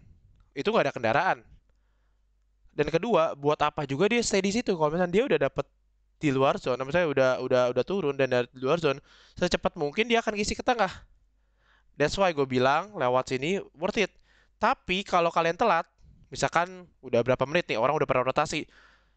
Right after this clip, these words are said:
set, orang kucuk-kucuk dari P K D gitu, set, "Ah, udahlah, gue nggak dapet tempat, udahlah, gue di sini dulu untuk nge-scout." Nah, timing itu, guys, yang penting. Ketika kalian terlambat, di sini udah ada full squad di sini. Kalian di-bredet mati. Nangkap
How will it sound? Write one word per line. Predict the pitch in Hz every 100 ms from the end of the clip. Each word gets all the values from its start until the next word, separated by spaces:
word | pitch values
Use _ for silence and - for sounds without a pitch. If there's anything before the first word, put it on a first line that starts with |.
| _ -
set, | 247 -
orang | 147 160
kucuk-kucuk | 175 180 175 175
dari | 165 156
P | 165
K | 175
D | 170 175
gitu, | 160 -
set, | 233 226 220 220 214 -
"Ah, | 165 147
udahlah, | 160 196
gue | 185
nggak | 160 127
dapet | 127 147
tempat, | 143 165
udahlah, | 170 175 165
gue |
di | 151
sini | 143 135 135
dulu | 156 139
untuk | 143
nge-scout." | 156 - 160 - _ _ - - _
Nah, | - 233 220 208 196 175 151 - -
timing | - 165 170 190
itu, | 254
guys, | 220 196
yang | 185
penting. | 196 202 170 143 - _ _ _ -
Ketika | 180 202
kalian | 208 202 196
terlambat, | 190 220 202 117 123 _ _ _ _
di | - 143
sini | 175 220
udah | 226 151 139
ada | 135
full | 170 208
squad | - 143 135
di | 131
sini. | 165 139 131 _ _ -
Kalian | 107 151 180
di-bredet | 101 120 170 190
mati. | 190 - - - _ _ _ _ _ _ _ -
Nangkap | 151 175